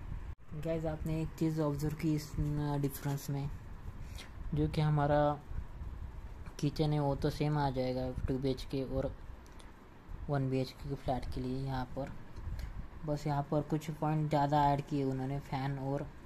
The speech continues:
ई एक्स का point ऐड किया जो कि यहाँ पर नहीं दिए वाला उन्होंने। ओके, आप देख सकते हो इसमें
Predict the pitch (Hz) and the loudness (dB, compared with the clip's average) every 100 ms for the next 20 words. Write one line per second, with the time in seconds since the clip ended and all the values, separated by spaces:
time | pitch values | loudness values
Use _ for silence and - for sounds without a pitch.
0 | - - - - 147 139 135 - - 147 | -14 -12 -12 -6 0 2 2 -2 -4 0
1 | 143 139 - 139 139 139 139 139 - 139 | 0 0 -4 -2 0 -2 -2 -2 -2 -2
2 | 135 139 131 139 - 139 139 135 147 143 | -2 -2 -2 -2 -2 0 0 0 0 0
3 | 143 143 135 131 127 123 123 123 123 123 | 0 0 2 2 2 0 -2 -4 -6 -8
4 | 123 - - - - - - - - - | -10 -10 -8 -6 -8 -10 -10 -8 -8 -8
5 | - - - - - 139 139 131 - - | -8 -12 -12 -8 -6 -4 -4 -4 -2 -4
6 | - - - - - - - - - - | -6 -12 -10 -10 -10 -14 -14 -14 -10 -6
7 | 147 139 139 139 - 139 147 135 - 156 | -4 -2 0 0 -2 -2 -2 -2 -2 -4